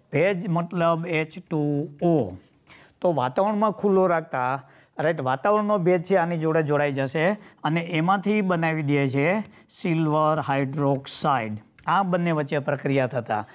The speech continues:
તો અહીંયા એક એ ધ્યાનમાં રાખવાનું કે જો નિર્જળ સિલ્વર ઓક્સાઇડ લેવામાં આવે તો એનું બંધારણ જે યથાવત રહે છે, પણ ભેજયુક્ત સિલ્વર ઓક્સાઇડ અથવા વાતાવરણમાં રાખેલો સિલ્વર ઓક્સાઇડ લેવામાં આવે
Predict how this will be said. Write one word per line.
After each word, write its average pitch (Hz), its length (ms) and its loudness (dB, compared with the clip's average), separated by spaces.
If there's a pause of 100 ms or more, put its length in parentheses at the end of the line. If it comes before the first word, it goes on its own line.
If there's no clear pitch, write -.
(280)
તો 170 100 2
અહીંયા 165 320 0
એક 165 260 -2
એ 208 140 4
ધ્યાનમાં 160 380 2
રાખવાનું 135 520 -2 (260)
કે 180 160 2
જો 185 240 4
નિર્જળ 139 600 2
સિલ્વર 190 540 2
ઓક્સાઇડ 165 460 0
લેવામાં 147 480 2
આવે 131 380 0
તો 160 460 0 (240)
એનું 170 280 0
બંધારણ 170 440 2
જે 151 240 0
યથાવત 143 420 0
રહે 123 140 0
છે, 143 320 0 (280)
પણ 156 240 0
ભેજયુક્ત 185 720 2
સિલ્વર 165 460 2
ઓક્સાઇડ 139 480 -2 (280)
અથવા 143 220 0
વાતાવરણમાં 190 800 2
રાખેલો 170 380 -2
સિલ્વર 160 400 0
ઓક્સાઇડ 147 340 0
લેવામાં 135 320 2
આવે 151 300 2